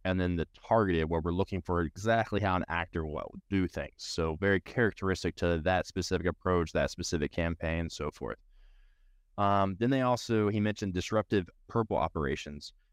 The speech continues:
And this one was interesting 'cause he was talking about how you can leverage red teams and blue teams for how they get around and learn how they can attack your specific environment, um, based on tried and true things, be-, based on your architecture and things like that.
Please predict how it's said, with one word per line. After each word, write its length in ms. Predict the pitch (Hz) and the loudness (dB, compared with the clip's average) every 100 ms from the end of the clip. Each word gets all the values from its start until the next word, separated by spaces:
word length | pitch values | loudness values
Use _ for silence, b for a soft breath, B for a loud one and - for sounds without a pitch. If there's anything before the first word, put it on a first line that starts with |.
| _ _ - | _ _ -4
And 100 | 104 | 2
this 160 | 135 - | 2 2
one 100 | 156 | 2
was 120 | 123 | 2
interesting 300 | 117 - 110 | 0 0 0
'cause 120 | 107 | 0
he 80 | 113 | 0
was 80 | - | 4
talking 260 | 113 107 | 2 4
about 160 | 101 95 | 0 0
how 80 | 107 | 0
you 140 | 101 | 0
can 100 | 101 | 0
leverage 420 | 95 98 98 90 - | 2 2 2 0 0
red 180 | 101 | -2
teams 320 | - 104 98 90 | 0 0 0 -2
and 120 | 85 | -2
blue 200 | 92 98 | -2 -2
teams 380 | - 98 95 - | -2 -2 -2 -4
for 80 | |
how 140 | 90 92 | -2 0
they 100 | 90 | 2
get 120 | 90 | 0
around 580 | 82 98 101 101 98 87 | 0 2 4 4 4 2
and 100 | 85 | -2
learn 180 | 90 90 | -2 0
how 120 | 90 | 2
they 140 | 85 | 2
can 180 | 85 87 | 0 -2
attack 320 | 80 - 90 - | -2 -2 -2 -2
your 140 | 85 | -6
specific 600 | - - - - 85 92 | -8 -10 -10 -8 -8 -6
environment, 600 | 85 80 85 98 113 - - _ - - | -4 0 2 2 0 -6 -20 _ -16 -2
um, 280 | 82 85 82 | 0 0 0
based 260 | 82 85 - | 0 2 2
on 140 | 87 | 0
tried 300 | 82 95 87 | 0 2 2
and 100 | 85 | 2
true 240 | - 95 85 | -4 -4 -4
things, 500 | - 90 95 110 - | -2 -2 -2 -4 -8
be-, 120 | 85 - _ | -12 -12 _
based 200 | 87 - | 0 0
on 60 | 82 | -2
your 100 | - | -2
architecture 560 | 85 - - 85 - | -4 -4 -6 -6 -4
and 120 | 85 82 | -4 0
things 220 | 90 87 | 0 0
like 160 | 85 | 0
that. 220 | - 95 | 2 0